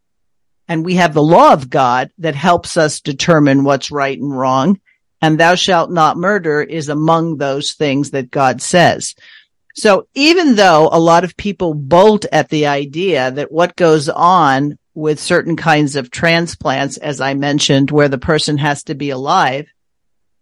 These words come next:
they're really just looking at people as a bunch of clump of cells. And as long as the assessment is, "Well, this person isn't going to have a meaningful life,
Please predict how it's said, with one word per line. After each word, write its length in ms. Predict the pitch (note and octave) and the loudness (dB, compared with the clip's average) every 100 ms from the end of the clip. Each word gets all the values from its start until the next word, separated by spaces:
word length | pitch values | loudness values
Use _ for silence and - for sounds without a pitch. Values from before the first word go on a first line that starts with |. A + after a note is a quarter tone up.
| _ _ _ | _ _ _
they're 180 | A3 | 0
really 380 | A3 A#3+ G4 C4+ | 0 2 4 4
just 320 | F3 G3 F#3 | 4 2 2
looking 400 | G3+ G#3 G#3+ F#3+ | 2 0 2 -2
at 140 | E3+ E3 | -4 -6
people 440 | - F3 E3+ E3 | -8 -4 0 0
as 220 | - D#3 | 0 -4
a 40 | D#3 | -2
bunch 280 | D3 E3+ E3+ | 0 0 -2
of 80 | |
clump 340 | D#3 F#3 E3 D#3+ | -4 0 0 0
of 120 | D3 | -4
cells. 560 | - G3+ F#3 A#2+ - - - | 0 4 4 4 -4 -10 -6
And 240 | D#3 D#3 - _ _ _ | -4 -6 -12 _ _ _
as 240 | E3+ D#3 | 0 2
long 340 | E3+ G3 A3+ A3 | 4 6 6 4
as 440 | F3+ F3 F3 D#3+ - _ _ - | 4 4 2 0 -12 _ _ -6
the 140 | E3 | -4
assessment 760 | D3+ - A3 G#3+ - F3 D#3 - | -4 2 4 4 2 0 0 0
is, 400 | F3 D#3 D#3 C#3 | 2 2 2 -2
"Well, 180 | F3 D#3+ | -2 -2
this 220 | D#3+ F3 | -2 -8
person 380 | - F#3+ E3 D#3+ | -2 -2 -2 -6
isn't 240 | D#3 D#3 | -6 -6
going 160 | D3+ D3+ | -2 -2
to 80 | D3 | 0
have 160 | D#3 | 0
a 60 | D3 | 0
meaningful 600 | D3+ D#3 D3 C#3+ C#3+ C3+ | 0 2 2 0 -2 0
life, 420 | D#3+ E3+ E3 E3+ | 4 4 2 -2